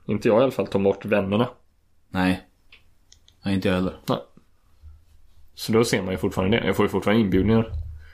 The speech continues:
Speaker 2: Ja, jo.
Speaker 1: Kom på det här konventet och var och delta på den här grejen, liksom. Och nu blir det, fast nu kan man göra det som person, liksom. Men för dem så tror jag att många ändå har sett oss som personer.
Speaker 2: Jo, men du och jag har ju båda haft en ganska,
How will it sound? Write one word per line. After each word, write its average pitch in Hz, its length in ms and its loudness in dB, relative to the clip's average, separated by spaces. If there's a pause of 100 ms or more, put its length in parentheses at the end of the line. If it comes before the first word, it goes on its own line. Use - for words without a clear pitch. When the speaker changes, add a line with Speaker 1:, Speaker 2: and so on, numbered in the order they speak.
(720)
Speaker 2:
Ja, 92 200 2
jo. 92 200 0 (440)
Speaker 1:
Kom 120 200 0
på 117 60 2
det 110 80 2
här 123 140 2
konventet 110 680 -2
och 107 220 4
var 104 100 2
och 107 80 4
delta 110 320 2
på - 80 -2
den 104 100 2
här 113 120 2
grejen, 101 280 0
liksom. - 240 -6
Och 110 60 2
nu 101 100 4
blir 107 220 4
det, 92 140 2
fast - 200 -4
nu 107 160 2
kan 120 180 0
man 104 100 4
göra 95 120 2
det 90 80 -2
som 98 340 -2 (340)
person, 113 420 0
liksom. 165 220 -6 (420)
Men 98 140 0
för 101 120 0
dem 120 400 0 (680)
så - 600 0
tror 104 200 0
jag 98 60 2
att 98 60 -4
många 98 260 0
ändå 98 220 0
har 143 100 2
sett - 220 -4
oss 98 100 -4
som - 120 -2
personer. - 400 -8 (960)
Speaker 2:
Jo, 127 260 4
men 131 180 6
du 123 160 2
och 123 100 4
jag 127 240 4
har 117 100 4
ju 110 120 2
båda 110 340 2
haft 127 440 -4
en 95 120 0
ganska, 92 760 2